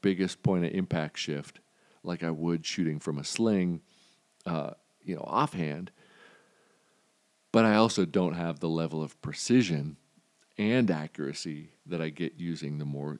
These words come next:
the more stable factors. But I, I think it's well worth testing out. You know, maybe take, dedicate twenty rounds and go do, like, the jam factor test and see how that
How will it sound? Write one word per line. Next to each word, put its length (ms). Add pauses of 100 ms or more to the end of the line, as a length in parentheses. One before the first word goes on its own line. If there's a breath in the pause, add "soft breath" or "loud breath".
(140)
the 140
more 180
stable 380
factors. 560
But 120
I, 160
I 40
think 180
it's 140
well 280
worth 360
testing 400
out. 260
You 80
know, 120
maybe 240
take, 340
dedicate 480
twenty 320
rounds 480
and 200
go 180
do, 280
like, 240
the 80
jam 380
factor 420
test 380
and 120
see 200
how 240
that 320